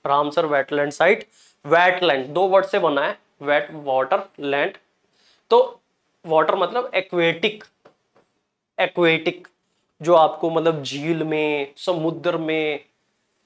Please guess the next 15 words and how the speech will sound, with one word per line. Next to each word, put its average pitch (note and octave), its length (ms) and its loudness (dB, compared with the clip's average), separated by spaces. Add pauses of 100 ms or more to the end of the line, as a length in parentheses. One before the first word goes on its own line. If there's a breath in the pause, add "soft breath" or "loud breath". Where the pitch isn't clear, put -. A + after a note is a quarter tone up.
(180)
समुद्र D#3+ 420 -2
का E3+ 100 2
पानी D#3+ 300 -2
हो D#3+ 160 0
गया D3+ 140 0
खारा, D#3+ 540 0
झील D3 280 -8
का E3 100 0
पानी D3 240 -2
हो C#3 80 -6
गया D#3+ 140 -6
मीठा, C#3+ 440 -8 (480)
मतलब D3+ 140 -2
फ्रेश C#3+ 380 -4
वाटर, E3+ 260 2